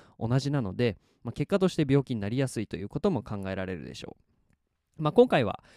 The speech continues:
え、病原体が宿主に接着するまでのプロセスに重要なアドヘシンについてお話をしてきました。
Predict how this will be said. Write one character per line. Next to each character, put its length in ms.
え、 100
病 180
原 200
体 240
が 100
宿 280
主 120
に 120
接 160
着 300
す 120
る 100
ま 140
で 120
の 120
プ 160
ロ 100
セ 120
ス 120
に 140
重 300
要 220
な 200
ア 120
ド 80
ヘ 140
シ 180
ン 80
に 100
つ 120
い 80
て 220
お 80
話 360
を 60
し 80
て 100
き 80
ま 120
し 60
た。 140